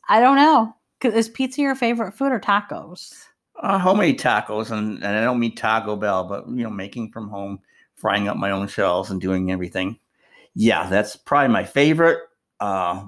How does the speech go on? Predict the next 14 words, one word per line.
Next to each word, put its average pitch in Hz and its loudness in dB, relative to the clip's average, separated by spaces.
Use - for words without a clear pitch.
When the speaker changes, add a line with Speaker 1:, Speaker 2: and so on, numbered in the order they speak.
Speaker 2:
but 101 -4
to 110 -4
go, 113 2
like, 104 0
I 90 -4
don't 92 -6
make - -12
pizzas 98 -16
at 101 -14
home. 139 -4
So - -4
pizza, 170 -2
yeah, 110 0
I, 123 -6